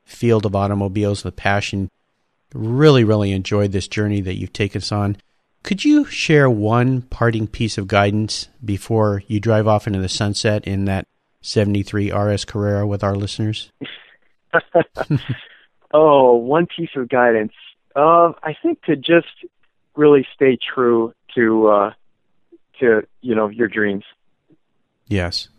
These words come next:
Speaker 1: Yeah, that's definitely, definitely important, is find that passion, stay true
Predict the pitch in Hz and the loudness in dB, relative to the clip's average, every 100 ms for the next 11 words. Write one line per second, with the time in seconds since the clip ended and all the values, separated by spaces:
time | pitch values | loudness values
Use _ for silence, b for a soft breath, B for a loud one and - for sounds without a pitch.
0 | _ 104 101 92 - 107 104 - 135 123 | _ -4 -2 -4 -6 -8 -6 -4 -2 -2
1 | 139 127 123 113 - _ _ _ _ - | -2 0 2 0 -4 _ _ _ _ -2
2 | 151 - 160 151 127 - 120 98 90 - | 0 2 2 4 4 4 2 2 -2 -12
3 | - - 107 - 123 127 120 - 120 107 | -20 -8 -8 -2 0 2 2 0 2 2
4 | - 101 95 - 107 98 - 107 101 | 0 -4 -4 -4 -4 -4 -4 -4 -4